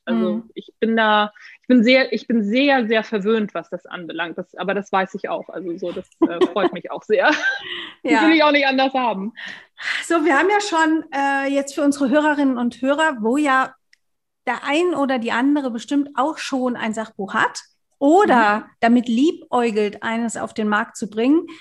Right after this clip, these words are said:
Speaker 1: Mhm.
Speaker 2: schon mal den ein oder anderen guten Tipp von dir gehört. Also Buchmarketing beginnt im Vorfeld, also in dem Moment, wo der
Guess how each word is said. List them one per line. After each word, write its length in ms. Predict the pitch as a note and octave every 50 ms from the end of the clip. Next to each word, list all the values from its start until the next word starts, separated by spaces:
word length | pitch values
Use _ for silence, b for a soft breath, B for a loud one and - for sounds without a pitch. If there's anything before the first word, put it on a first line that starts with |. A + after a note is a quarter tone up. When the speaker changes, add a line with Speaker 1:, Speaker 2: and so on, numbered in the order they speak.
| B B
Speaker 1:
Mhm. 100 | - G#3+ G3+
Speaker 2:
schon 160 | A#3 C#4 C4+
mal 120 | D#4+ D#4
den 200 | B3+ C#4 C4+ C4
ein 180 | - B3 C4+ D#4+
oder 160 | E4+ D#4+ -
anderen 300 | C4+ C4+ C4+ C#4 C#4 C4
guten 240 | C4+ C4+ - C4+ B3+
Tipp 200 | C#4+ C#4 C#4 -
von 180 | - B3+ B3
dir 120 | B3 A#3 A#3
gehört. 340 | A#3 G#3 A#3 A#3+ A#3 A#3 -
Also 280 | - A3+ G#3+ A#3 A3
Buchmarketing 720 | G#3+ - C#4 C4+ - C#4 C4 C4 C4+ C4 - - C4 A3+
beginnt 420 | B3 G#3 - - C#4 D#4+ F4+ E4 -
im 120 | B3 A#3+
Vorfeld, 520 | A#3+ - C4+ C#4 C4+ - D#4 D4 D4+ D4
also 180 | - A#3+ A3 A#3
in 80 | A#3 A3+
dem 140 | B3+ C4
Moment, 340 | C#4 C4+ B3+ B3+ B3+ B3 B3+
wo 60 | B3+
der 260 | A#3 A#3 A#3 A3+ A3